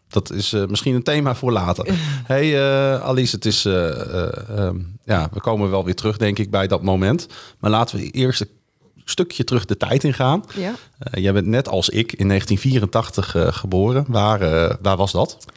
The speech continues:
Speaker 2: Eh, ik ben geboren in Rode. En, eh, ja, in een groot gezin. Ik, eh,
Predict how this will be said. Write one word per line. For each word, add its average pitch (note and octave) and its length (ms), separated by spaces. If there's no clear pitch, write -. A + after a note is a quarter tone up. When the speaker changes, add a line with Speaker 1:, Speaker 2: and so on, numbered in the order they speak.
Speaker 2:
Eh, G3+ 360
ik G3 100
ben G3+ 140
geboren F#3 380
in D#3+ 140
Rode. A#3+ 360
En, E3+ 280
eh, D3+ 520
ja, E3+ 120
in D#3 140
een D3+ 160
groot F#3+ 240
gezin. F#3 380
Ik, - 180
eh, E3 80